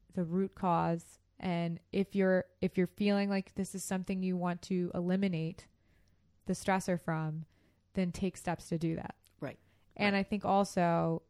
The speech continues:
Speaker 1: um, know that you're going, ho-, you need to be confident that you're gonna have support.
Speaker 2: Yes.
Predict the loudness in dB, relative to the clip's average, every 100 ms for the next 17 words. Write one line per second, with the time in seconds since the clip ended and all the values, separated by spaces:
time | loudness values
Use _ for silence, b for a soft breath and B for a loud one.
0 | -6 -2 -2 -2 -4 -6 0 4 6 6
1 | 4 2 -2 _ -4 -2 -2 -6 _ _
2 | _ _ _ _ _ _ _ _ -4 -2
3 | -2 -4 -6 -6 -4 -4 -6 -2 -2 -2
4 | -2 -2 -2 -2 -2 0 -2 -4 -8 _
5 | -4 -2 0 -2 0 -2 -6 -10 -6 -6
6 | -6 -8 -10 -12 -8 -6 -4 -6 -14 -20
7 | _ _ -8 -8 -8 -14 -14